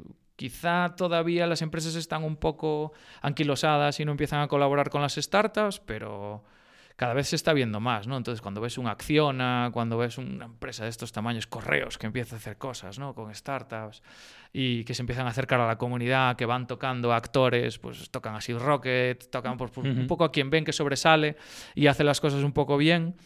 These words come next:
Speaker 1: y que lleva muchos años y que genera confianza para ver cómo funciona, y, y patrocinan eventos, y empiezan a informarse, a interesarse,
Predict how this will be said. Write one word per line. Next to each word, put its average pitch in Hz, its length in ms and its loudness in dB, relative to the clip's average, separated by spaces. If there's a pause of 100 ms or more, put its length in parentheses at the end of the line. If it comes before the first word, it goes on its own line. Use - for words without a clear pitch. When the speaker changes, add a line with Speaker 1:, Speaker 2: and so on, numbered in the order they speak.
(120)
Speaker 1:
y - 80 -2
que 127 140 0
lleva 143 180 6
muchos 147 340 0
años 143 360 4
y 131 60 2
que 143 100 0
genera 135 320 0
confianza 143 440 -2
para 110 200 0
ver 117 100 -2
cómo 117 220 -6
funciona, 190 560 -2 (440)
y, 117 600 0
y 117 100 -6
patrocinan 131 640 -2
eventos, 170 840 4
y - 20 -4
empiezan 123 340 -2
a 120 100 2
informarse, 127 580 -4
a - 40 0
interesarse, 143 580 -4